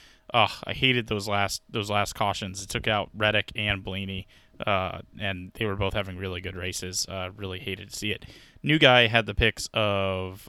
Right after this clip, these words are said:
um, Chris Buescher and Big Joe Logano for an average finish of seventeen point five.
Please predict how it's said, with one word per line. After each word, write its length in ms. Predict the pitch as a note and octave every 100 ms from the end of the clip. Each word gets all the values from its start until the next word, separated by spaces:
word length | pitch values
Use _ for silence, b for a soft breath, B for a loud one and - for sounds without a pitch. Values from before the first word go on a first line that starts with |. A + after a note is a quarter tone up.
| -
um, 400 | G2 F#2+ F2+ F2
Chris 180 | - A#2+
Buescher 500 | - B2+ - C#3+ - -
and 460 | G#2+ G2+ G2 F#2+ -
Big 240 | A#2 G#2+
Joe 260 | G#2+ A2 G#2+
Logano 500 | G2+ G2+ A#2 B2 C#3+ b b b _ -
for 160 | A#2
an 60 | G#2
average 240 | A2 G#2
finish 240 | B2 A2 G#2
of 100 | -
seventeen 560 | A#2 A2 G2+ A2+ G#2+
point 300 | - A2+ E2+
five. 480 | - A2 A2 C3+ D#3